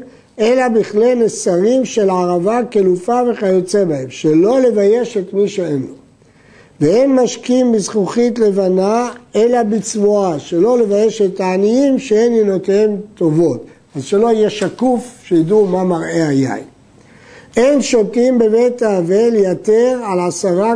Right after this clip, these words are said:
כוסות לכל אחד ואחד. שלושה קודם אכילה, ושלושה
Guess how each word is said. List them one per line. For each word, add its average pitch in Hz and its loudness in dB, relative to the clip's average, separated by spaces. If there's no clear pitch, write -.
כוסות 220 -2
לכל 226 0
אחד 208 -2
ואחד. 175 -2
שלושה 196 0
קודם 214 2
אכילה, 135 -6
ושלושה 180 -2